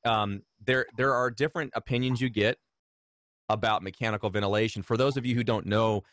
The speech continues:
uh, think about natural ventilation in terms of opening up a window or a door. You're naturally ventilating your house.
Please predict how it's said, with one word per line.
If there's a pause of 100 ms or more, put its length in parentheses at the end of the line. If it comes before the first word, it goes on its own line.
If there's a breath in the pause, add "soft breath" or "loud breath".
(240 soft breath)
uh,
think
about
natural
ventilation
in
terms
of
opening
up
a
window
or
a
door. (180)
You're
naturally
ventilating
your
house.